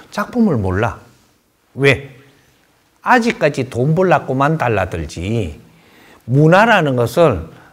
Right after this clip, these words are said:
내가 몸소 지금 잘 운용을 못하고 있단 말이죠. 질량은 큰데 문화를 즐기지 못하고 있다라는 것은 그는 아직 사는 행편이 빡빡하다. 요렇게 되는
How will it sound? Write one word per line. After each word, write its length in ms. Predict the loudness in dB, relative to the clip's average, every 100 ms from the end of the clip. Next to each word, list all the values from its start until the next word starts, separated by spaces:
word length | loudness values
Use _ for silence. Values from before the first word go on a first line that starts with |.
| -2
내가 360 | 4 6 4
몸소 680 | 2 4 4 2 0 -2 -2
지금 300 | -2 -2 -2
잘 640 | -4 -12 -8 -2 -2 -2 -14 -16
운용을 420 | 0 4 6 6 4
못하고 440 | 4 4 2 2
있단 320 | -2 -2 -2
말이죠. 640 | -4 -6 -10 -12 -12 -12 -12 _ -20 -20 -16
질량은 640 | 0 4 6 4 2 0 -2
큰데 800 | -4 0 2 2 2 0 -6 -20 _ -20 -20 -20 -2
문화를 520 | 4 6 6 4 2
즐기지 420 | 2 0 -2 -4
못하고 480 | -2 0 2 2 2
있다라는 500 | -2 -2 -2 -2 -4
것은 540 | -4 2 2 2 -2 -12 -20 -20 _ _
그는 180 | -4 -2 0
아직 240 | -2 -2
사는 460 | -4 -2 0 2 0
행편이 1000 | 0 -2 -2 0 2 0 0 0 -2 -6 -18 -20 -20 -6
빡빡하다. 1200 | -4 -4 -2 -4 -2 -2 0 0 -4 -6 -2 2
요렇게 360 | 6 6 4 0
되는 240 | 0 -8